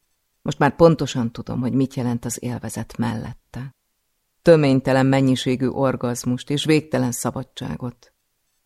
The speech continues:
Az élet olyan arcát mutatja meg nekem, amit eddig nem ismertem. Jegor? Csak nem hiányzik?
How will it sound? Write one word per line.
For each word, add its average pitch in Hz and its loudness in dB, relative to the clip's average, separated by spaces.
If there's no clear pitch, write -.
Az 175 0
élet 185 6
olyan 175 4
arcát 139 0
mutatja 131 -4
meg 127 -2
nekem, 123 -6
amit 139 -2
eddig 135 0
nem 139 2
ismertem. - -8
Jegor? 175 6
Csak 277 4
nem 190 6
hiányzik? 135 4